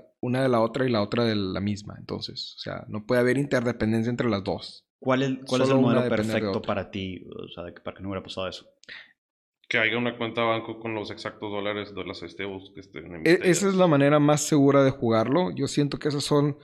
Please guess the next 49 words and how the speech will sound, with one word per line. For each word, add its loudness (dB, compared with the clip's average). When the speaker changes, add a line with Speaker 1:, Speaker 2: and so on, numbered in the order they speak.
Speaker 1:
las 2
stablecoins 2
la, 0
que 4
me 4
dan 4
más 2
confianza 0
a 4
mí 6
en 6
lo 2
Speaker 2:
U 2
S 0
D -
C. -2
Speaker 1:
personal. 0
Ajá, -2
que -4
es, -4
por -2
ejemplo, -4
U -2
S -2
D -4
C. 0
U 10
S 6
D 4
T, 2
mm, 4
eh, 2
funciona 4
igual, 6
pero 6
no 2
es -4
muy 0
Speaker 3:
No -2
está -6
comprobado. 0
Speaker 1:
confiable. -8
Speaker 3:
Sí. -16
Speaker 1:
Ajá, -4
por, -6
porque -2
en 2
sus -2
reportes -2